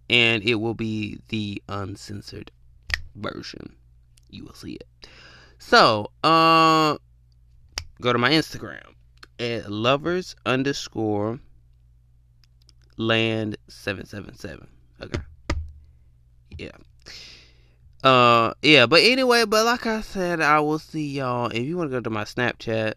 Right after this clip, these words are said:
as well, N K I D seven oh seven, and go to that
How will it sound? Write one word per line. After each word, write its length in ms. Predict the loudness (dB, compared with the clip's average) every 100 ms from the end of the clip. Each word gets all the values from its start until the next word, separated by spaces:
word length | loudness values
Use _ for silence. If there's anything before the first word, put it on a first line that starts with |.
| -8
as 180 | -10 -4
well, 280 | -2 -2 -4 -6
N 460 | -4 -2 -6 -10 -12
K 460 | -4 -4 -4 -6 -12 _ -6
I 280 | -4 -4 -8 -10
D 340 | -8 -6 -6 -10 _
seven 260 | -6 -4 -4
oh 120 | -8
seven, 400 | -8 -6 -6 -12 _ _ _ _ _ _ -14 -14 -16 -20 _ _ _ _ _ _ -4
and 640 | 2 4 4 4 2 0
go 160 | -2 -4
to 160 | -4 -8
that 340 | -4 -4